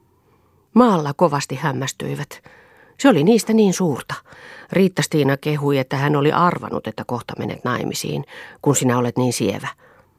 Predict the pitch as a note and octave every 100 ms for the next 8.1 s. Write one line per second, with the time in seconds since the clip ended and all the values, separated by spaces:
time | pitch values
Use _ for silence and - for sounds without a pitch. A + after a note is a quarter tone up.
0 | _ _ D#3 D#3 D3 D3 D3 A#2+ D3+ D#3+
1 | D3+ C#3 D3 C#3 C#3+ C3+ C3+ C#3 C#3 A#2+
2 | C#3+ C#3+ C3+ A2+ A2 A2 A2+ A#2 - -
3 | - - G#3+ C4+ C#4 F#3 E3 C#4+ - A3
4 | G3+ - A#3 A#3 A3 A#3 - F3 F3+ F#3
5 | A3 - C#3 - - - D#3+ - - -
6 | _ _ _ _ - - E4 F#3 C#3 C3+
7 | C3+ - B2 G#2 G#2 A#2 A2 B2 - C#3